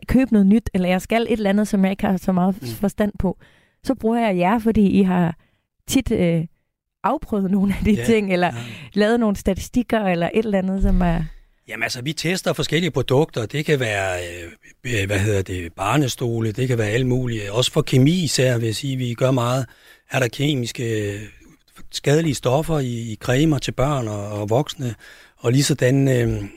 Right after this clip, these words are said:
Speaker 2: så har vi jo også finansielle test, hvor vi tester investeringsprodukter, øh, realkreditlån og alt muligt andet. Og så har vi også en politisk ting, øh, hvor vi forsøger på at påvirke de rammer, øh, forbrugeren, øh, kan,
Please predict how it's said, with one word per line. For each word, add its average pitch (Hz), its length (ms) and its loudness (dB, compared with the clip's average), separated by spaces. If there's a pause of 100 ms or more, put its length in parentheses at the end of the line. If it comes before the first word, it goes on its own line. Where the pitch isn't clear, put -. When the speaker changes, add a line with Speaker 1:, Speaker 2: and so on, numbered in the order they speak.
Speaker 2:
så 143 120 -2
har 139 160 2
vi 120 100 -4
jo 107 100 -2
også 127 180 -4
finansielle 151 460 -2
test, 151 400 -4
hvor 135 120 0
vi 107 320 -4 (760)
tester 117 420 0
investeringsprodukter, 104 1300 -4
øh, 98 320 -10
realkreditlån 113 920 -2
og 101 80 -4
alt 127 100 0
muligt 127 280 2
andet. 131 200 -2
Og 113 60 -4
så 170 80 -2
har 160 100 2
vi 135 80 0
også 143 160 -2
en 135 40 0
politisk 160 440 -2
ting, 135 360 -6 (600)
øh, 120 120 2
hvor 123 160 2
vi 117 120 -4
forsøger 120 280 -2
på - 120 2
at 120 60 -6
påvirke 127 500 -2
de 131 60 -4
rammer, 123 340 2 (180)
øh, 95 60 -6
forbrugeren, 113 440 0 (100)
øh, 95 420 -8
kan, 101 380 -6